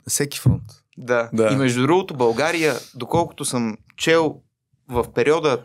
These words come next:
Speaker 2: петнайсета, шестнайсета година е наистина в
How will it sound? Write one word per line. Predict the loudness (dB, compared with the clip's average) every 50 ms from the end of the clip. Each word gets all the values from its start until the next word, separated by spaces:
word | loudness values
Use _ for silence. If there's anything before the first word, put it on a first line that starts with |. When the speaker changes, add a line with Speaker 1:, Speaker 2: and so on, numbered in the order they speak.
| -6 -6
Speaker 2:
петнайсета, | -4 -4 -2 -2 -2 -2 -2 -4 -6 -6 -6
шестнайсета | -6 -6 -8 -6 -4 -4 -4 -4 -4 -6 -8
година | -8 -8 -8 -8 -6 -4 -4 -2 -2
е | -2 -4 -6 -10 -16 -20 _ _ _ _ -8
наистина | -2 -2 0 0 -2 -4 -4 -2 0 0
в | 0 0 -2